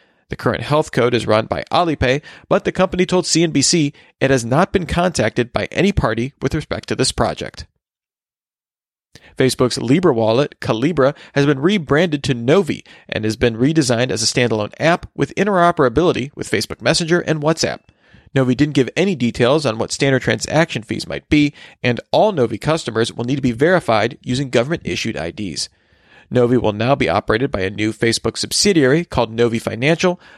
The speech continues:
that will operate independently. Switzerland has launched its Swiss covid contact tracing app, the first to launch using Apple and Google's Exposure Notification A P I. Swiss covid is being piloted among hospitals, key workers, civil servants, and the army.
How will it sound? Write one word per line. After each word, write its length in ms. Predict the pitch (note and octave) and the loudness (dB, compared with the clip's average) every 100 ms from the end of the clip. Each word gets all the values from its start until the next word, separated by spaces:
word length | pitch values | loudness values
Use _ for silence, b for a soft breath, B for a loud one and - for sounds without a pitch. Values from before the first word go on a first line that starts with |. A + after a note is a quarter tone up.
| B | B
that 80 | |
will 80 | B2 - | -2 0
operate 400 | F3 F3 F#3 - | 0 2 0 0
independently. 680 | A2+ C3 C#3 - - - - _ _ _ _ _ _ _ _ _ _ _ _ - B | -4 -2 0 -2 -8 -16 -20 _ _ _ _ _ _ _ _ _ _ _ _ -20 B
Switzerland 460 | - G#3 D#3 C#3 D3 | 0 0 2 0 0
has 100 | A#2 | 0
launched 320 | A#2+ C#3+ A#2 | 0 0 -2
its 160 | A2 | -4
Swiss 400 | - - D3+ F3+ | -4 -2 2 2
covid 720 | - - A#2+ A2+ A#2+ A#2 - - | 2 0 0 2 2 0 -10 -6
contact 400 | C#3+ D#3 C3+ G#2+ | -2 0 -2 -4
tracing 320 | A2 G2+ G2 | -4 -4 -4
app, 280 | E2+ C3 - B B | -4 -4 -6 B B
the 80 | A#2 | -4
first 240 | F3+ G#3 | -2 -2
to 80 | - | 0
launch 180 | A#2 C#3 | 0 0
using 240 | A#2 A#2+ | 0 -2
Apple 300 | E2+ G#2 - | -2 -2 0
and 80 | D3+ | -2
Google's 260 | A2+ A#2 A#2 | 0 -2 -2
Exposure 580 | - - C3+ B2+ D#3 C#3 | -6 -2 0 2 0 0
Notification 640 | A#2 C3 D#3+ A2+ A2 C3 | 0 0 0 0 -2 -4
A 140 | F#2 | -6
P 180 | - A#2+ | -4 2
I. 260 | A#2+ G2+ - b b b b b b | 2 0 -8 b b b b b b
Swiss 260 | B2+ C#3 | 2 2
covid 320 | - A#2 A#2+ | 2 0 2
is 120 | C#3 A2 | 2 2
being 220 | A#2 G#2 | 0 -2
piloted 540 | - C3+ C#3 A#2 D3 | -4 -2 0 2 0
among 220 | A#2 G2+ | -2 -14
hospitals, 640 | - C#3+ C#3 - C3+ C3+ - | -6 0 0 0 -2 -2 -8
key 260 | - C3+ | 0 2
workers, 520 | B2 B2 - A#2+ A2+ - | 4 2 0 -4 -4 -2
civil 260 | F#3+ F3+ | 0 2
servants, 380 | - C#3 C#3+ - | 2 0 -2 -6
and 180 | G#2 A2+ | -8 -4
the 80 | A#2+ | 0
army. 360 | A#2+ G#2+ C2+ | 2 0 -4